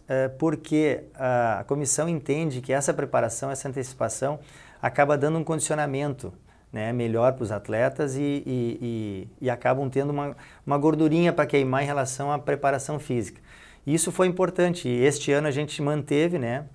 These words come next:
deu em torno de cinquenta e cinco dias, sete semanas, e, e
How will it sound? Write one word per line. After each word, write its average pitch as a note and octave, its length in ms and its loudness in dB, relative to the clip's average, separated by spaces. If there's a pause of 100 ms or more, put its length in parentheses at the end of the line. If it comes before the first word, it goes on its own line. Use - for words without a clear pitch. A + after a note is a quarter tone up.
(140)
deu A#2 240 -4
em B2 60 -4
torno B2 220 -2
de A2+ 120 -4
cinquenta B2+ 500 -2
e A#2 40 -2
cinco B2 340 -4
dias, C3+ 320 -2
sete A#2 280 -4
semanas, B2 600 -6 (420)
e, B2+ 1040 2
e C3 140 -6